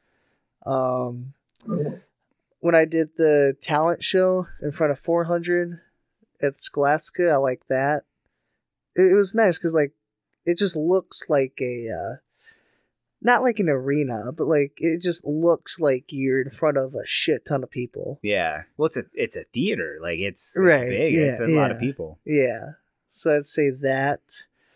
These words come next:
Speaker 1: Um, I also performed at my deaf school,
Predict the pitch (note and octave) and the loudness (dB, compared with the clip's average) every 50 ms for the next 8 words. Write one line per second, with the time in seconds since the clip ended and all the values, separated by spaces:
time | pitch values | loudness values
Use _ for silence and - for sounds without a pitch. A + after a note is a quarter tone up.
0 | _ _ _ _ _ _ _ _ _ - C#3 C#3+ C#3 C#3 C3+ C3+ C3+ C3+ C3 C3 | _ _ _ _ _ _ _ _ _ -4 -2 0 0 0 0 -2 -4 -4 -6 -8
1 | B2+ B2+ C3 - _ _ _ _ _ _ _ _ _ _ _ _ _ _ - - | -10 -12 -14 -16 _ _ _ _ _ _ _ _ _ _ _ _ _ _ -20 -20
2 | _ _ _ _ _ _ _ _ _ _ _ _ _ _ _ _ _ - - - | _ _ _ _ _ _ _ _ _ _ _ _ _ _ _ _ _ -20 -20 -20
3 | - - - - F3+ G#3 A3+ A3+ - B3+ - F#3+ D#3+ - - F3+ F3+ F3 E3 D#3 | -20 -12 -4 2 4 4 4 4 0 -2 -2 -2 -2 0 0 0 0 0 0 2
4 | D3+ C#3+ C#3+ - C#3+ C#3 B2+ B2+ - - E3+ E3+ D#3+ - - - - B2+ A2+ F2+ | 2 0 0 0 -4 -6 -6 -4 0 2 2 2 2 -2 -8 -6 -6 -6 -6 -6
5 | F2+ A#2 C3+ D3 | -6 -8 -8 -10